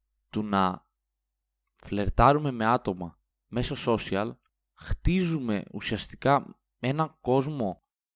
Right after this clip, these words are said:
τόσο, ε, ανταγωνιστικό και πέρα της πραγματικότητας, γιατί το κάθε κορίτσι και το κάθε αγόρι στηρίζει την επιτυχία του την ερωτική, την επιτυχία του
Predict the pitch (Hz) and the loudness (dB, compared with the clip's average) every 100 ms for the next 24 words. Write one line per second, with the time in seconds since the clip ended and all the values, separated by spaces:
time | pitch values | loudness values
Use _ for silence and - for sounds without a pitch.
0 | _ _ _ - 147 156 185 185 175 - | _ _ _ 0 0 2 2 4 2 -2
1 | - 117 117 107 - 107 110 110 107 - | -6 0 0 0 0 2 2 0 -8 -10
2 | 101 104 104 101 - _ _ - - 143 | -8 0 0 0 -6 _ _ -2 2 2
3 | 156 - 127 113 101 - 95 - 110 104 | 2 -4 -6 -6 -6 -4 -2 0 -2 0
4 | 104 - 165 175 _ _ _ _ _ _ | -6 -2 -4 -4 _ _ _ _ _ _
5 | _ _ 135 - 135 156 180 - 120 143 | _ _ -2 2 4 4 2 2 2 2
6 | - 151 - 143 147 113 104 101 120 - | -4 -6 -2 0 0 2 2 2 0 -6
7 | _ _ _ - - - 117 117 165 175 | _ _ _ -14 -10 0 2 4 2 2
8 | 135 101 - _ _ _ _ - 127 117 | 0 -4 -6 _ _ _ _ -2 0 0
9 | 123 - 110 - 165 180 139 123 113 107 | 0 -2 -6 2 4 2 -2 -4 -2 -2
10 | 101 95 110 123 123 117 110 110 - 139 | -2 -4 -4 -2 0 0 0 -2 0 2
11 | 170 170 - 131 117 107 | 2 0 -4 -4 -4 -8